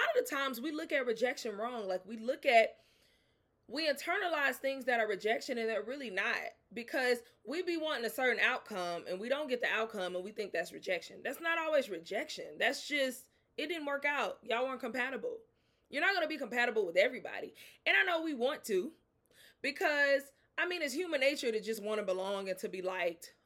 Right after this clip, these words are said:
or whatever, blah, blah, blah, blah. Like, that's human nature. Anyone who says they don't want that, they're lying. They just know how, like,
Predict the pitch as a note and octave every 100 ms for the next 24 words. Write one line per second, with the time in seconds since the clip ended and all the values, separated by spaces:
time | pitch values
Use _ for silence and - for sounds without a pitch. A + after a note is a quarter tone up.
0 | - F#3 F3+ F3+ E3+ E3 D3+ D3 D3 -
1 | G#2 - - - - G#3 G#3 C#4 C#4 B3
2 | G#3+ G#3 G3+ - G3 A3 C4 B3 A#3 A3
3 | A3 G3+ G3 G3 G3+ F#3 F#3+ F#3+ F3+ E3+
4 | E3 E3 F3+ E3 F3 F3 - - - _
5 | G3+ A3+ C4 B3 A3+ A3+ B3 B3 A3+ A3
6 | G3+ - -